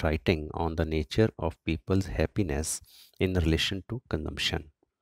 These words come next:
तो ये जो इकोनॉमिस्ट हैं, <clears throat> केल्डर, हिक्स and सिटोवस्की, इन्होंने ये स्टडी किया है कि जब हम एजवर्थ कॉन्ट्रैक्ट कर्व की से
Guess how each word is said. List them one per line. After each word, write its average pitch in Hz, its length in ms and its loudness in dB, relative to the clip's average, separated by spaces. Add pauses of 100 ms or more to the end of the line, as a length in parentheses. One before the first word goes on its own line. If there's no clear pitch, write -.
(1700)
तो 87 80 -2
ये 95 160 6
जो 113 220 0
इकोनॉमिस्ट 85 580 0
हैं, 82 360 2 (3000)
<clears throat> - 240 -2 (280)
केल्डर, 80 400 4 (880)
हिक्स - 580 0 (200)
and 80 200 2
सिटोवस्की, 78 840 -2 (520)
इन्होंने 123 360 2
ये 101 180 4
स्टडी 80 340 2
किया 71 280 0
है 85 260 0 (360)
कि 90 60 4
जब 87 280 4
हम 110 280 -2
एजवर्थ 92 500 0
कॉन्ट्रैक्ट 82 540 0
कर्व 90 320 2 (160)
की - 80 -8
से - 480 -2